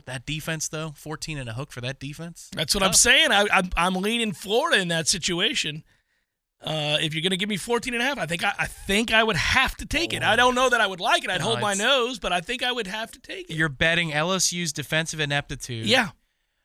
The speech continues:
Speaker 1: against Florida's will to compete. Interesting, coming off of a loss to Arkansas.
Speaker 2: Well,
Speaker 1: Interesting.
Speaker 2: and where's,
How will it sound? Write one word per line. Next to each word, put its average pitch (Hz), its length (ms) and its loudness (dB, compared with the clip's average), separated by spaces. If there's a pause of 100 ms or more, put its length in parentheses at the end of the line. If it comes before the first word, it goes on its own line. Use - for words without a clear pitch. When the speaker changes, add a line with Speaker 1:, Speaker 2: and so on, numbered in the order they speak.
(200)
Speaker 1:
against 143 400 -2
Florida's 147 420 -4
will 139 300 -4
to 139 80 -6
compete. 117 440 -12 (1000)
Interesting, 147 440 -6
coming 151 240 -4
off 147 180 0
of 135 100 -8
a 135 40 -2
loss 131 320 -2
to - 80 -12
Arkansas. 120 540 -6 (1300)
Speaker 2:
Well, 160 420 -4
Speaker 1:
Interesting. 160 500 -4
Speaker 2:
and 165 180 -2
where's, 190 380 0